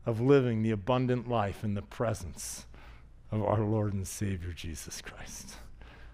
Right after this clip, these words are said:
And that is the hope and that is the promise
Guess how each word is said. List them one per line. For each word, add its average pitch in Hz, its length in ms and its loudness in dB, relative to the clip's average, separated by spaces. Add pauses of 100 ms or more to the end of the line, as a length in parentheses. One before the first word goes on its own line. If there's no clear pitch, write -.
(260)
And 107 100 2
that 117 160 10
is 127 140 8
the 143 120 8
hope 123 380 4
and 110 140 2
that 107 120 4
is 104 120 0
the - 140 -4
promise 85 720 -8